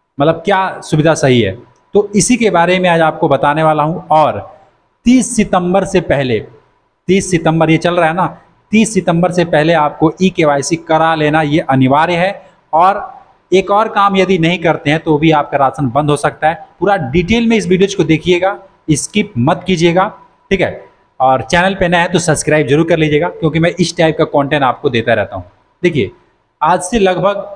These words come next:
बीस दिन पहले मैंने एक वीडियोज़ बनाया था, जिसमें मैंने आपको बताया था कि राशन कार्ड में ईकेवाईसी कराना ज़रूरी है। देखिए,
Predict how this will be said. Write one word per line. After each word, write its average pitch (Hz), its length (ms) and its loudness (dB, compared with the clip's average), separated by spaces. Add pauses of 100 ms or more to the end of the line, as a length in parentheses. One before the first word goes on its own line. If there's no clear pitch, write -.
(240)
बीस 214 220 2
दिन 190 240 0
पहले 151 480 -2
मैंने 156 280 2
एक 160 100 -4
वीडियोज़ 135 280 0
बनाया 131 240 0
था, 131 220 -8 (800)
जिसमें 151 260 0
मैंने 165 180 2
आपको 160 260 -2
बताया 143 360 0
था 156 180 -4 (400)
कि 139 80 0
राशन 151 400 0
कार्ड 165 460 0 (560)
में 165 180 2 (160)
ईकेवाईसी 170 500 2
कराना 143 320 0
ज़रूरी 120 360 2
है। 95 180 -4 (420)
देखिए, 175 360 -2